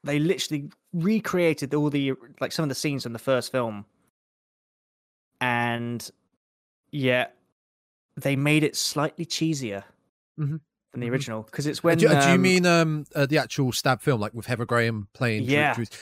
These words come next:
Speaker 2: yeah, yeah, yeah, yeah, yeah.
Speaker 1: Especially the
Speaker 2: So much
Speaker 1: Billy
Speaker 2: cheesier.
Speaker 1: Sidney scene where he's like, back goes,
Speaker 2: <laughs>
Speaker 1: "Oh, Sidney wasn't, oh, so
Speaker 2: Oh.
Speaker 1: stupid. Oh." And I was like, they've
Speaker 2: <laughs>
Speaker 1: even made sure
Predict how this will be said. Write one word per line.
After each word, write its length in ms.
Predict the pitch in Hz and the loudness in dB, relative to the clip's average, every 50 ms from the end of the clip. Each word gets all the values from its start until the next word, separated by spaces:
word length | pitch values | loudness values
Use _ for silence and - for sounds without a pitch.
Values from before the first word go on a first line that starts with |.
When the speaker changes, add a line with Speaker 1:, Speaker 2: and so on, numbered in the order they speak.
| - 131 | -8 0
Speaker 2:
yeah, 180 | 135 139 135 - - _ _ _ _ | 2 2 2 2 0 _ _ _ _
yeah, 140 | - 127 127 | -4 -2 0
yeah, 140 | 123 123 123 | 0 2 2
yeah, 140 | 120 117 113 | 2 2 0
yeah. 200 | 110 107 95 95 - _ _ _ _ | 0 -2 -4 -6 -12 _ _ _ _
Speaker 1:
Especially 420 | - - - - 202 202 - - 220 | -10 -8 -4 -2 -2 0 0 2 2
the 100 | 190 180 | 2 2
Speaker 2:
So 200 | 151 - - 190 | 2 4 6 6
much 60 | 190 190 | 6 8
Speaker 1:
Billy 300 | 190 175 170 156 151 147 | 6 6 4 4 2 0
Speaker 2:
cheesier. 60 | 101 95 | -2 -4
Speaker 1:
Sidney 440 | 95 - - 185 180 - 175 151 131 | -2 0 2 0 0 0 0 -2 -2
scene 420 | - - 135 120 117 113 113 113 - - | -2 -2 -2 -2 -4 -6 -8 -10 -10 -6
where 240 | 156 151 139 139 | -2 0 0 0
he's 180 | 127 139 143 - | 0 -2 -2 -2
like, 240 | - 147 139 - 208 | -2 -2 -2 -2 -4
back 180 | - 160 156 - | -4 -4 -4 -2
goes, 180 | 156 143 - - | -2 -4 -4 -2
Speaker 2:
<laughs> 40 | - | 0
Speaker 1:
"Oh, 460 | 208 220 233 233 220 196 175 147 - - _ _ _ _ _ _ - | 2 4 4 6 4 4 2 -2 -4 -10 _ _ _ _ _ _ -10
Sidney 400 | - - 202 208 208 196 180 156 | -4 0 2 2 2 2 2 4
wasn't, 280 | 156 202 220 180 196 - - | 4 4 2 2 -2 -4 -4
oh, 140 | 170 139 | -4 -2
so 120 | 123 - 220 | 0 0 0
Speaker 2:
Oh. 40 | 196 | 2
Speaker 1:
stupid. 960 | 190 185 180 170 156 147 170 180 196 - - - 160 143 135 131 123 120 - - - - _ _ - | 2 2 2 0 2 2 2 2 0 0 -2 -4 -4 -4 -4 -8 -12 -14 -16 -20 -20 -20 _ _ 2
Oh." 400 | 220 214 208 185 165 156 139 - - - - - - - - | 2 4 4 4 2 0 -2 -6 -10 -16 -20 -20 -20 -8 -2
And 100 | - 180 | 2 2
I 20 | |
was 100 | 190 185 | 4 4
like, 220 | 165 175 170 - - | 4 4 2 2 0
they've 240 | 190 214 226 220 - | 0 0 0 0 -2
Speaker 2:
<laughs> 40 | - | -2
Speaker 1:
even 500 | 240 254 254 240 226 214 208 202 202 202 | -2 0 0 0 0 -2 -2 -4 -6 -4
made 240 | 202 196 196 190 185 | -2 0 0 0 0
sure 520 | - - - 196 175 156 139 123 113 107 | -2 -2 0 2 4 4 2 2 -2 -4